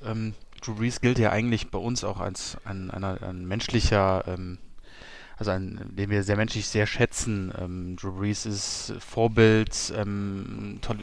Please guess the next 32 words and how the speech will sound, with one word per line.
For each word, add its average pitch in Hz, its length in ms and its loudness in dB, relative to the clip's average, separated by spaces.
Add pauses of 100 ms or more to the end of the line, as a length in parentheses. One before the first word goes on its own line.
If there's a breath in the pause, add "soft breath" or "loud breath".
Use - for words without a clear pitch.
spiegelt 113 380 0
immer 110 120 2
einen 107 120 2
tollen 110 200 4
Familienvater 113 840 6
wider 113 500 10
und 101 320 -2
ist, - 160 -8
glaub 104 160 0
ich, 98 80 -6
auch, 98 240 -2
wo 101 320 -8
wir 110 80 0
ihn 107 40 -4
auch 104 120 -4
schätzen, 104 320 -4
wie 101 80 -2
gesagt, 101 240 0
auch 104 120 -8
ein 98 120 -8
Teamleader, 107 800 4 (540 loud breath)
ähm, 101 460 0
wo 101 60 -4
man 104 120 0
eigentlich 107 180 -2
auch 98 100 -8
gar 107 120 8
nicht 107 160 0
mit - 140 0
rechnet, 107 300 2
dass - 260 0
irgendwie 104 680 -2